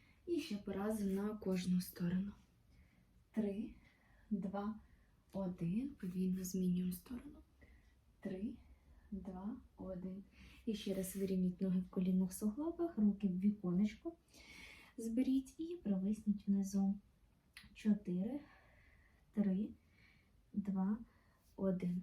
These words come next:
Повільно, не спіша, зберіть, будь ласка, дві ноги разом, поставте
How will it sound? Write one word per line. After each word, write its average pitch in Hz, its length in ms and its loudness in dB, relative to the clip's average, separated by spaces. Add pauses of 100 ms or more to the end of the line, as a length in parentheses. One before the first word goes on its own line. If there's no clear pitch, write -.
(100)
Повільно, 202 480 6
не 196 260 2
спіша, - 580 -6
зберіть, 196 440 -4
будь 190 140 -2
ласка, 185 420 -2 (340)
дві 202 320 0
ноги 190 300 4
разом, 190 400 -2
поставте 202 600 -6